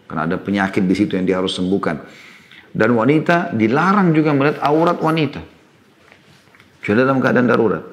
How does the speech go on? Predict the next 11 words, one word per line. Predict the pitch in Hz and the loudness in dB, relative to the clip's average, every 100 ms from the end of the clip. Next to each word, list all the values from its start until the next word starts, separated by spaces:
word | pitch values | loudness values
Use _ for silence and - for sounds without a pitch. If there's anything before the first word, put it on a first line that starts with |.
| - - - | -20 -20 -18
Di | - 113 | -2 0
kalangan | 143 165 202 196 | 2 2 2 2
ulama, | 175 143 139 143 | 2 2 0 -2
kata | 127 117 | -2 0
Imam | 110 107 | -2 0
Nawawi | 113 107 | 0 0
rahimahullah, | 104 98 104 120 - | -2 -2 0 -2 0
larangan | 110 113 120 120 | 0 0 -2 -4
ini | 127 156 | -2 0
tidak | 151 113 104 | 0 0 0
diperselisihkan. | 92 92 95 87 95 87 | -2 -4 -2 -2 -4 -4